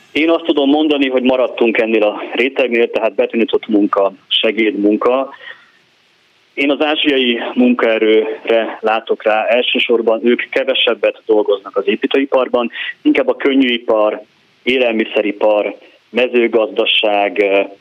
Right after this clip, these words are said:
turizmus irányába érkeznek, de ezek zömében, nagy többségében betanított, eh, egyszerű fázis munkák,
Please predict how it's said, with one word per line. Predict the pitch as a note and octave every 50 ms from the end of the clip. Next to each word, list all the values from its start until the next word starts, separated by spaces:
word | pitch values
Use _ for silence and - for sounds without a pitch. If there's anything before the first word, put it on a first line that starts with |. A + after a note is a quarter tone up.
| _ _ _ _ _ -
turizmus | - B2+ A#2+ A#2+ A#2 G#2 G2 G#2+ G2+ G2+ - - - - - - - _ _ _ -
irányába | - A2 G2+ G2+ G2+ G2 G2+ F#2+ G2 F#2 G2+ G2 G2 - - -
érkeznek, | - A#2+ C3+ - - A2 - C3+ C3+ A#2+
de | A2+ C3
ezek | C3 C3+ C3 C3 B2+ A#2 - - - - _ _ _ _ _ _ _
zömében, | - F#2+ G#2 C3 D3 D3 C#3 A2+ A2+ A2 G#2 G2 G2 G2 G2 - - _ -
nagy | - A#2+ B2+ B2
többségében | - - A#2 - - - G#2+ G2 G2+ G#2 G2 F#2+ G2+ G2 G2 G2 - - - _ _ _ _ _ _ _
betanított, | - G2 B2 B2 - B2 A2 G#2 G2+ - - G2 F#2+ - - - -
eh, | G2 G2 F#2+ F#2+ F#2+ F#2+ -
egyszerű | - A2 G#2+ - - A2 G2 G2
fázis | F2+ - - F#2+ F#2+ G2 - G2 F#2+ - -
munkák, | F#2+ F#2 F2+ F2+ - B2+ C#3 E3 - - - -